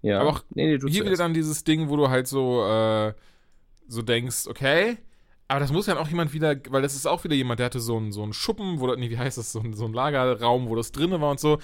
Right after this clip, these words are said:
Speaker 2: Die wussten genau, wo die hin müssen. Also das ist so, ich bin, ich kann mir nicht vorstellen, dass so jemand nicht geschnappt wird, weil das muss doch jemand im bekannten Verwandtenkreis gewesen sein.
Speaker 1: Das ist eben die Frage, wer macht sowas überhaupt?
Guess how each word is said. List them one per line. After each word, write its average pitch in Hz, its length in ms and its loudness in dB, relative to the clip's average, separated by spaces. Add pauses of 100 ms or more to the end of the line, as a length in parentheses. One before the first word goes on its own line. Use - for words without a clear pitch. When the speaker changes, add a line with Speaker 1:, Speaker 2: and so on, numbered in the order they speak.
(260)
Speaker 2:
Die 117 120 -2
wussten 135 340 -2
genau, 131 720 2
wo 214 80 0
die 196 100 -2
hin 220 180 -2
müssen. 147 220 0
Also 110 100 4
das 127 160 0
ist - 120 -4
so, 147 180 6 (300)
ich 117 80 -6
bin, 147 200 2
ich - 120 -10
kann 180 120 -2
mir 185 60 0
nicht 208 140 -6
vorstellen, 190 340 0
dass 151 80 0
so - 80 -2
jemand 175 200 0
nicht 165 140 -6
geschnappt - 360 -2
wird, 135 120 -2
weil 113 80 0
das 113 120 -4
muss 151 220 0
doch 170 120 0
jemand 160 240 -2
im 139 100 -8
bekannten 160 520 -4
Verwandtenkreis 135 800 -4
gewesen 87 340 -8
sein. 78 380 -10 (2750)
Speaker 1:
Das 110 180 0
ist 131 120 0
eben 131 160 2
die 117 80 2
Frage, 110 460 0
wer 113 280 2
macht 123 380 0
sowas 113 280 0
überhaupt? - 800 -4